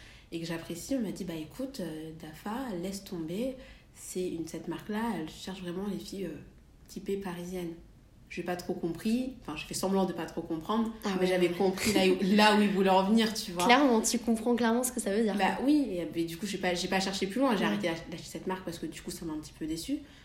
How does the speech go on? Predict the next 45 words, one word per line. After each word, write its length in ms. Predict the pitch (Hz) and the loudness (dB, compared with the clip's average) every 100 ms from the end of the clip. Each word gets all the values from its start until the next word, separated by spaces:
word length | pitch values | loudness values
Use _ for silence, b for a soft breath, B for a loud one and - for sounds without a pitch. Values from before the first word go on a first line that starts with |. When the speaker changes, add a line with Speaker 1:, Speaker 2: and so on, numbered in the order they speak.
| B | B
Speaker 1:
Mais 420 | 190 175 165 165 160 | -6 -4 -2 -4 -4
ça, 100 | 220 | -6
c'est 140 | 220 | -4
des, 160 | 175 165 | -4 -4
des 220 | 151 175 | -6 -8
choses 220 | 165 226 - | -4 -4 -4
qui 100 | 175 | -6
arrivent 220 | 175 196 | -6 -6
quand 120 | 185 | -6
même 240 | 180 214 190 - - - - | -4 -4 -6 -10 -20 -20 -20
quotidiennement 600 | - 196 196 190 220 240 | -4 -4 -2 0 2 2
dans 200 | 226 190 | 2 2
Speaker 2:
Mm. 80 | 233 | 4
Speaker 1:
l'influence, 340 | 220 196 185 - | 4 2 -2 -4
tu 120 | - | -10
vois. 120 | 175 - | -8 -8
Et 60 | |
je 60 | 180 | -6
trouve 120 | 220 | -6
ça 160 | 208 247 | -2 -2
vraiment 340 | 226 240 277 277 B B - | 0 2 0 -2 B B -6
très 180 | - 202 | 0 0
dommage. 540 | 175 151 139 - - - | 0 -2 -6 -12 -18 -20
Très 160 | - 233 | -6 -2
dommage 340 | 226 220 269 | 2 2 2
parce 200 | 247 196 | 0 -4
que 120 | - 208 196 B B | -2 -2 -4 B B
les 80 | 190 | -6
personnes, 500 | 180 196 196 226 233 | -2 -2 -2 0 0
en 260 | 233 - - | 0 -4 -4
fait, 140 | 240 | 0
on 40 | 196 | 4
n'est 100 | 196 | 8
pas 140 | 247 | 8
que 120 | 254 | 8
des 120 | 202 175 | 6 2
personnes 360 | 180 - 175 | 0 -2 0
noires, 200 | 185 175 160 | 2 2 0
on 40 | |
est 60 | 160 | -2
des 100 | 160 | -2
personnes 480 | 190 190 - 180 | -2 -2 0 0
aussi, 240 | 165 165 170 | 0 -2 -8
tu 160 | - | -8
vois. 280 | 165 175 170 | -6 -6 -6